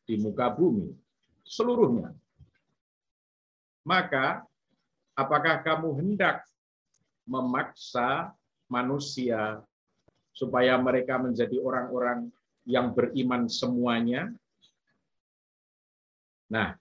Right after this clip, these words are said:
itu dia, eh, kutipan dari ayat Al-Quran. Maka pluralitas kemajemukan agama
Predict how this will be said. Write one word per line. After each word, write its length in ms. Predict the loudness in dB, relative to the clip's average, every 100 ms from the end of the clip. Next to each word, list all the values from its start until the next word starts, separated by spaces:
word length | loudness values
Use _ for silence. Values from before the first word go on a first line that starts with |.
| _ -4
itu 260 | 0 2 0
dia, 400 | 2 2 2 -2 -10 _ _ _ _ _ _ _ _ _
eh, 320 | -6 -4 -4 -6
kutipan 680 | -8 -4 -4 0 0 -2 -6 -12 _ _ _
dari 480 | 0 2 0 -4 -6
ayat 320 | -4 -2 -4 -4
Al-Quran. 640 | -8 -8 -12 -12 -12 -12 -14 _ _ _ _ _ _ _ _ _ _ _ _ _ _ _ _ _ _ _ _ _ 0
Maka 680 | 2 2 4 4 4 0 -8 _ _ _ _ _
pluralitas 840 | 2 4 6 4 2 2 2 2
kemajemukan 720 | -4 -2 -2 -2 -2 0 0 0
agama 640 | -2 0 2 0 -2 -4